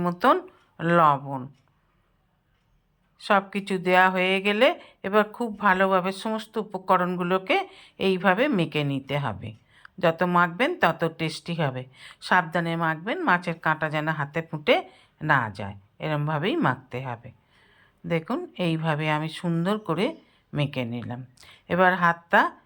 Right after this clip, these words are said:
এরই মধ্যেই ধুয়ে নেব। আমি কিন্তু এতক্ষণ জল ছাড়া মাখলাম, জল কিন্তু একটুও দিইনি।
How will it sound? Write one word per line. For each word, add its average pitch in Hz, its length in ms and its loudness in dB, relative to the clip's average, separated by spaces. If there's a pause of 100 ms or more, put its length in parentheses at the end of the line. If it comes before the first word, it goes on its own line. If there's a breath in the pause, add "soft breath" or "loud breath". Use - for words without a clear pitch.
(320 soft breath)
এরই 185 280 -2
মধ্যেই 180 440 0 (100)
ধুয়ে 160 320 0
নেব। 135 160 0 (300)
আমি 175 160 -2
কিন্তু 175 260 -4
এতক্ষণ 180 380 0 (120)
জল 170 160 4 (100)
ছাড়া 190 220 2 (500 loud breath)
মাখলাম, 131 560 0 (160)
জল 175 180 2 (100)
কিন্তু 151 240 -8 (120)
একটুও 190 320 -2 (640 loud breath)
দিইনি। 127 460 -2